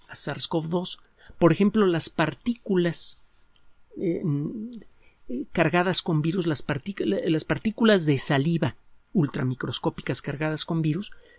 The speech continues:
pueden permanecer fácilmente dos hasta tres horas en el aire. Es necesario encontrar la manera de filtrar el aire con rapidez para que no se vaya acumulando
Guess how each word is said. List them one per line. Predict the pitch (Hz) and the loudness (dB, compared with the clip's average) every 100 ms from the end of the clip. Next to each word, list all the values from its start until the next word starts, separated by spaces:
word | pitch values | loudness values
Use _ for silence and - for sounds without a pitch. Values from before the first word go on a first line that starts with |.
| _ - | _ -8
pueden | - 220 240 | 6 8 8
permanecer | 214 185 165 156 - 190 | 4 2 2 0 0 -2
fácilmente | 185 175 190 165 170 170 165 | -2 0 2 2 2 2 2
dos | 147 175 185 - | 4 4 2 -4
hasta | - - 160 | -8 -6 -4
tres | - 170 - | 0 2 2
horas | 175 165 143 - - - | 0 0 -2 -6 -8 -4
en | 151 | -4
el | 143 156 | -2 -4
aire. | 170 147 - _ _ _ _ _ - _ _ _ _ _ _ - _ _ _ _ _ _ _ _ - - _ _ - - - _ _ - | -6 -8 -12 _ _ _ _ _ -20 _ _ _ _ _ _ -20 _ _ _ _ _ _ _ _ -20 -20 _ _ -20 -20 -20 _ _ 0
Es | 151 | 4
necesario | 202 196 175 175 185 | 6 4 2 2 2
encontrar | 180 147 135 156 165 | 2 0 0 0 2
la | 190 | 2
manera | 165 143 143 180 247 _ _ - | 2 2 2 0 -4 _ _ -12
de | 135 135 | -6 -6
filtrar | - 139 - 156 | -4 -6 -2 0
el | 165 | 2
aire | 135 135 147 | 2 0 -2
con | 156 156 | -2 -2
rapidez | - 139 160 175 175 - _ | -2 -2 -2 -2 -4 -6 _
para | 147 135 | -6 -6
que | 123 143 - - - | -2 -2 -4 -18 -4
no | 156 170 | 2 2
se | 165 | 4
vaya | 165 160 170 | 2 2 0
acumulando | 147 - 160 147 156 160 151 139 135 | -4 -2 -4 0 2 2 2 0 -4